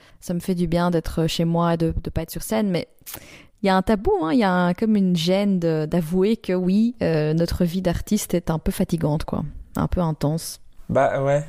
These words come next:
Speaker 2: c'est vrai que pour certains, si un artiste commence à dire que c'est intense, il y a d'autres qui vont dire, « Ouais, mais votre travail, c'est de faire rire, c'est pas très fatigant. » Bah si, bah, c'est un travail. Même si t'aimes ton
Speaker 1: Mhm.
Speaker 2: travail, tu peux avoir envie de, d'une pause, hein. Ça reste un boulot, ça
Speaker 1: Exactement.
Speaker 2: reste fatigant, ça reste du travail, et je pense que ceux qui,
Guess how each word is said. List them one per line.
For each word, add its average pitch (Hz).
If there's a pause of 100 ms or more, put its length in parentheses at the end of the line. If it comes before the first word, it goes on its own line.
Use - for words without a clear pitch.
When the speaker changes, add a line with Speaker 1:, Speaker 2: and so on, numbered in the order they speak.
(100)
Speaker 2:
c'est -
vrai 143
que 139 (100)
pour 135
certains, 165
si 151
un 135
artiste 151
commence 135
à 135
dire 143
que 127
c'est 127
intense, 151
il -
y -
a 123
d'autres 135
qui 131
vont 127
dire, « 131
Ouais, 185
mais 170
votre 135
travail, 151
c'est 156
de 123
faire 123
rire, 165
c'est -
pas 131
très -
fatigant. » 143
Bah 98 (160)
si, 214
bah, 95
c'est -
un 117
travail. 113
Même 139
si 147
t'aimes 143
ton 135
Speaker 1:
Mhm. 131
Speaker 2:
travail, 143
tu 160
peux 147
avoir 120
envie 117
de, 113
d'une 110
pause, 156
hein. 113 (100)
Ça 113
reste 131
un 120
boulot, 113
ça 175
Speaker 1:
Exactement. 135
Speaker 2:
reste 143
fatigant, 127
ça 170
reste 117
du 117
travail, 131
et 104
je -
pense 117
que 120
ceux 143
qui, 117